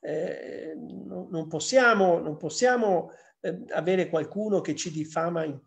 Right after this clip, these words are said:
in questo modo, perché poi questo vuol dire che non tanto coem, che sa, ha le spalle larghe, però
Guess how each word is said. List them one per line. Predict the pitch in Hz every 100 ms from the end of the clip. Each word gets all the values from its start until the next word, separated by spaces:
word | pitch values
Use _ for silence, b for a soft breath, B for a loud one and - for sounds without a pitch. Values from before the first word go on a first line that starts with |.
| -
in | -
questo | 160 151 156 156
modo, | 151 139 131 123
perché | 147 143
poi | - 240 240
questo | - 151 - 240
vuol | 247 151
dire | 160 175 165
che | - 151 - _ _
non | 160 170 170
tanto | 180 190 190 180
coem, | 208 202 185 156 156 151 -
che | 151
sa, | - 180 180 - B B
ha | 170
le | 165
spalle | 160 185 190
larghe, | 185 185 160 135 139 - b b
però | 160 190 220